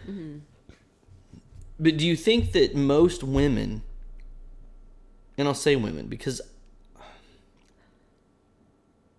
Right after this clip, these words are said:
Speaker 2: I, I know that there's got to be men that have,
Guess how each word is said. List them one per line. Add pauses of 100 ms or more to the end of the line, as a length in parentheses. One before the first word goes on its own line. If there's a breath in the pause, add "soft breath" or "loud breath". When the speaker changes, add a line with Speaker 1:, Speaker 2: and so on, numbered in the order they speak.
(260)
Speaker 2:
I,
I
know
that
there's
got
to
be
men
that
have,